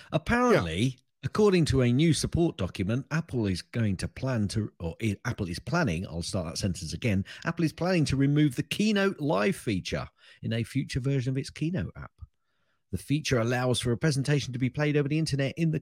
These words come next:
Keynote app on the Mac, iPhone, and iPad. But Apple recommends using screen sharing to share a Keynote presentation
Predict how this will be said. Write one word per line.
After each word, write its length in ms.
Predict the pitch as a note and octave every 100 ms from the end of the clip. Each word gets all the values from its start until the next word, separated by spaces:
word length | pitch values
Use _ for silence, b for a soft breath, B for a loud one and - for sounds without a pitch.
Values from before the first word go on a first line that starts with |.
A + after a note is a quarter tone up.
| -
Keynote 360 | F3+ F#3+ E3+ -
app 180 | E3 - _ -
on 100 | A2
the 60 | G#2
Mac, 240 | B2+ - _ -
iPhone, 360 | G#2+ - A#2 A#2
and 160 | A2 - -
iPad. 480 | B2 C#3+ - - - _ b b b b
But 100 | - -
Apple 460 | A#2 - - B2+ B2
recommends 480 | A#2+ B2 C3 B2 B2+
using 300 | B2 C3 A#2+
screen 400 | - C#3 D3 C3+
sharing 600 | - C#3+ F3+ B2+ D2 C2+
to 80 | D2+
share 240 | - D2
a 60 | C2+
Keynote 380 | - D2+ C2 -
presentation 680 | D2 B1+ C#2 - - A1+